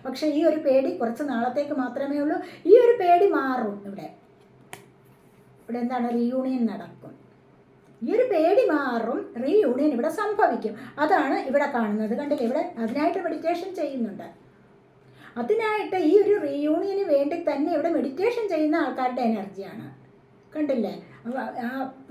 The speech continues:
കാരണം എന്താണ്? അവരുടെ ചിന്തകൾ മറയ്ക്കാൻ, അല്ലെങ്കിൽ നിങ്ങളുടെ ചിന്തകൾ അവർ മറയ്ക്കുന്നുണ്ട്. അതിനായിട്ട് അവർ മെഡിറ്റേഷൻ ചെയ്യുന്ന എനർജി ഇവിടെയുണ്ട്. അവർക്ക് നിങ്ങളോടൊപ്പം വന്നു ചേർന്നേ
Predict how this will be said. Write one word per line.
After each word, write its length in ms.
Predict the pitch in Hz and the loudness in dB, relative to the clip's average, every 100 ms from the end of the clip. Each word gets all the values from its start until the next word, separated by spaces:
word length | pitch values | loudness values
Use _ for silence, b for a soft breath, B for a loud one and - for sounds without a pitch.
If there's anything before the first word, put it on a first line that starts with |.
| 233 | -6
കാരണം 260 | 262 294 359 | -4 -2 0
എന്താണ്? 540 | 320 320 285 - - 240 | 0 0 0 -6 -8 -2
അവരുടെ 600 | 240 302 302 294 262 - | 2 2 2 0 0 -4
ചിന്തകൾ 500 | 254 269 302 311 311 269 | -4 0 2 4 2 2
മറയ്ക്കാൻ, 500 | 254 226 208 - 226 202 | 0 -2 -4 -4 -4 -2
അല്ലെങ്കിൽ 340 | 220 269 262 311 262 | -4 -2 -2 -2 -2
നിങ്ങളുടെ 380 | 269 415 440 415 | 0 2 2 2
ചിന്തകൾ 440 | 311 311 359 392 302 | 2 2 4 4 2
അവർ 120 | 302 269 | 0 -2
മറയ്ക്കുന്നുണ്ട്. 600 | 262 269 285 269 240 233 | -4 -4 -2 -2 -2 -2
അതിനായിട്ട് 760 | 202 202 403 370 285 247 339 339 330 233 | -4 -4 -4 -2 -2 0 -2 -2 -8 -2
അവർ 160 | 254 277 | 0 0
മെഡിറ്റേഷൻ 540 | 240 233 254 269 294 302 | 0 -2 -2 -4 -2 -2
ചെയ്യുന്ന 300 | 262 247 247 | -2 -2 -4
എനർജി 560 | 240 220 240 214 320 - - | -4 -2 -4 -4 -6 -6 -8
ഇവിടെയുണ്ട്. 500 | 220 226 214 202 202 | -4 -2 -2 -2 -4
അവർക്ക് 440 | 202 202 240 262 | -4 -6 -6 -4
നിങ്ങളോടൊപ്പം 540 | 240 247 262 254 262 269 | -2 -2 -2 -4 -4 -4
വന്നു 220 | 240 269 233 | -4 -4 -4
ചേർന്നേ 340 | 240 247 285 | -4 -2 -2